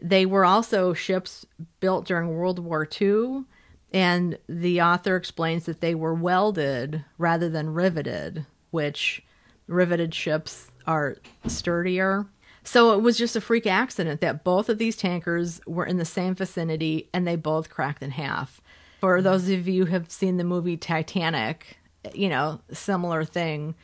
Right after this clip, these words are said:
uh, with a, a huge ship like that splitting in half, which is just mind-boggling to me. And I can't imagine how horrific it would be to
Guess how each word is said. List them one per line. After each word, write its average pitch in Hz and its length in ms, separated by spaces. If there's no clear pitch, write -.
uh, 160 280
with 170 240
a, 165 120
a 165 100
huge 170 480
ship - 240
like 156 180
that 156 180
splitting 160 340
in 156 80
half, 151 380
which 170 160
is 165 120
just 220 340
mind-boggling 151 920
to - 120
me. 143 440
And 170 140
I 170 60
can't 190 340
imagine 165 380
how 165 440
horrific 160 600
it 165 80
would 165 180
be 147 400
to 160 400